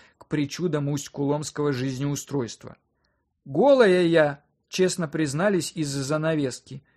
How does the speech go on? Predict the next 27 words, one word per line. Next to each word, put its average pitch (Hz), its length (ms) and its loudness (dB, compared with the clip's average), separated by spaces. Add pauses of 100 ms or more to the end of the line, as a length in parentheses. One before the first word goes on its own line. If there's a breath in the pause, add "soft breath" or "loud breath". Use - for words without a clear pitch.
(120)
"Батька 214 500 4
одежду 180 460 2
забрал". 143 500 0 (500)
"Зачем?" — 143 640 -2
изумился 139 520 -6
директор. 127 500 -6 (760)
На 131 180 -4
этот 147 260 -2
раз 170 240 0
на 139 80 -6
его 135 240 -2
вопрос 151 420 0
ответил 143 420 -4
сам 143 280 -4
бригадир, 143 580 -2 (260 soft breath)
появляясь 143 580 2
на 135 100 -6
пороге 143 420 0
с - 140 -10
тяпкой 143 420 -2
в 135 60 -4
руках. 139 480 -6 (380)
"Зачем, 147 540 -4
зачем? 117 580 -6 (180)
Чтоб 208 300 -2
не 214 120 2
занашивать. 143 880 -2